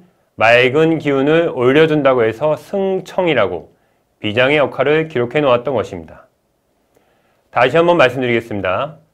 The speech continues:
음식물이 소화된 것을 흡수하는 과정에서 유형의 영양분은 육부 중에서 소장이 주로 흡수하고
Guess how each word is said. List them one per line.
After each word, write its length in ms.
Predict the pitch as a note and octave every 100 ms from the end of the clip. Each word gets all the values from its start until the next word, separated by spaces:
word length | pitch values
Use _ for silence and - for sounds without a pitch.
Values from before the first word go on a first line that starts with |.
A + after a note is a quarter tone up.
| _ _ _
음식물이 500 | A#2+ C#3 C3+ D#3+ D#3
소화된 440 | D3+ - G#3 G3+ F#3
것을 440 | C3+ A#2 G#2 D#2+ -
흡수하는 480 | D#3 - E3+ D#3+ D3+
과정에서 760 | A#2 B2 A2+ G2+ D#3 F3+ F3+ _ _ _ _ -
유형의 640 | G2+ B2 C3+ D#3 D#3+ E3+
영양분은 640 | E3 C3+ B2+ G#2+ G2 D#2 D#2 _ _ _
육부 500 | B2+ D3+ - - F3
중에서 520 | D3+ C#3 B2 B2+ F3 D#3+
소장이 640 | - F#3 F3 C3+ F#2 D#2+ _
주로 300 | _ A#2 C3+
흡수하고 540 | C#3+ - G#2+ E2+ D#2+